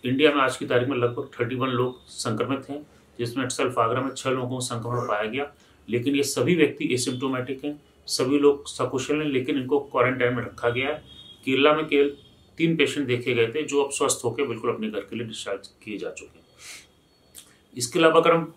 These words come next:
अ, medicos के लिए, doctors के लिए बात करें, complication किस तरीके के होते हैं, तो इसके जो blood sample करे गए, लगभग ज़्यादातर मरीजों में डब्ल्यूबीसी count यानी leukocyte count normal है। कुछ ही, लगभग आठ परसेंट लोग ही ऐसे थे जिनमें leukocyte count या तो कम हुए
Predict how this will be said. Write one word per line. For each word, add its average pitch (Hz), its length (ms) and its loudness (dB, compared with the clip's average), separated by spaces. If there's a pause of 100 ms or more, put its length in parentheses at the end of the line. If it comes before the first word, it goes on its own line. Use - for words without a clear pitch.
अ, 117 160 -4
medicos 123 560 2
के 151 80 0
लिए, 143 120 2
doctors 123 340 4
के 143 100 -2
लिए 127 80 0
बात 110 220 4
करें, 127 160 -4
complication 117 480 -6
किस - 260 -10
तरीके 110 280 -2
के 117 120 -6
होते 107 280 -8
हैं, 120 80 -14 (460)
तो - 80 -16
इसके 175 280 -2
जो 165 80 -2
blood 147 180 2
sample 143 320 -2
करे 127 280 0
गए, 151 260 0 (380)
लगभग 131 380 2
ज़्यादातर 143 320 4
मरीजों 127 300 2
में 147 100 0
डब्ल्यूबीसी 127 480 -2
count 127 280 -4 (380)
यानी 117 220 -4
leukocyte 127 680 -4
count 131 180 -4
normal 120 360 0
है। 151 200 -2 (580)
कुछ 156 220 0
ही, 190 240 0 (340)
लगभग 135 200 2
आठ 143 260 6
परसेंट 147 260 4
लोग 131 140 -2
ही 131 60 4
ऐसे 123 220 2
थे 135 80 -6
जिनमें 139 220 -4
leukocyte 120 540 -4
count 120 300 -6
या 101 60 -4
तो - 100 -10
कम 123 200 -4
हुए 151 180 -2